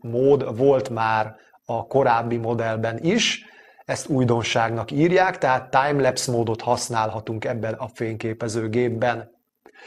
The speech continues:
Ami a legnagyobb változás, és a Nikon az újabban kiadott, ö, bármiféle tükörreflexes vagy kompakt fényképezőgépeinél ezt az új feature-t erőlteti, az a Snap Bridge mód.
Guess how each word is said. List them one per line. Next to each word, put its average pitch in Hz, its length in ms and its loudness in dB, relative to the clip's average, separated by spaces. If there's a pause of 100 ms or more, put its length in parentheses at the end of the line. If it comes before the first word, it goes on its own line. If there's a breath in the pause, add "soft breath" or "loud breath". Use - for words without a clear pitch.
(140 loud breath)
Ami 196 200 6
a 196 60 8
legnagyobb 233 480 4
változás, 202 560 4
és 170 140 6
a 165 40 4
Nikon 190 340 4
az 165 160 2
újabban 185 680 4
kiadott, 156 560 4
ö, 143 220 8 (220)
bármiféle 143 760 4
tükörreflexes 135 880 2
vagy 113 160 -8
kompakt 127 420 2
fényképezőgépeinél 123 1200 2
ezt - 500 -2
az 123 320 2
új 143 220 4
feature-t 131 640 0
erőlteti, 147 720 2 (220 loud breath)
az 131 140 2
a 127 60 2
Snap 131 520 0
Bridge 120 600 2 (340)
mód. 139 560 4